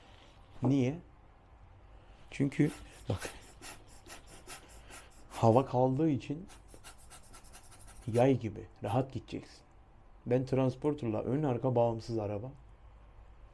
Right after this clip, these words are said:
Yarım ayar. Full değil, çok düşük de değil. Yarım. Orta seviye. Eskişehir'e gittim geldim, bir şey söyleyeyim mi? Amasörden daha rahat.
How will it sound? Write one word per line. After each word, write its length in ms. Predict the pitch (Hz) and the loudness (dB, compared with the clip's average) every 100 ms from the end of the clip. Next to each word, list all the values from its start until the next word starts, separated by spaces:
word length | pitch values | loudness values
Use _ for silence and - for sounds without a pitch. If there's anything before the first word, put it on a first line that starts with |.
| - - - - - | -18 -18 -18 -8 6
Yarım 340 | 123 139 160 | 8 10 8
ayar. 260 | 110 107 123 - | 6 -2 -8 -14
Full 340 | - 131 123 | -4 0 2
değil, 260 | 120 127 143 135 - | 4 4 2 -6 -4
çok 280 | 175 175 | -2 -2
düşük 280 | 131 - - | -4 -6 -6
de 120 | 120 | -6
değil. 160 | 101 107 - - - - - - - - - - - - - | -6 -12 -16 -20 -20 -20 -20 -20 -20 -20 -20 -20 -18 -12 0
Yarım. 320 | 139 139 - - - - - - - | 6 6 4 -4 -20 -20 -20 -18 -2
Orta 320 | 143 147 147 | 2 2 -2
seviye. 380 | 127 113 98 98 120 - - - - - - - - - - - - - - - | -2 -2 -2 -8 -12 -20 -20 -20 -20 -20 -20 -20 -20 -20 -20 -20 -20 -20 -14 -8
Eskişehir'e 540 | 135 - - 156 135 | -8 -6 2 4 4
gittim 400 | 127 131 147 147 | 2 0 0 2
geldim, 420 | 143 139 139 143 | 2 2 0 -2
bir 60 | 131 | -4
şey 140 | 147 | -4
söyleyeyim 340 | 147 139 147 151 | 0 0 2 0
mi? 180 | 110 - | -2 -2
Amasörden 640 | - 135 135 135 131 123 120 | -2 0 0 2 2 2 0
daha 180 | 104 98 | -2 -4
rahat. 420 | - - - | -10 -16 -18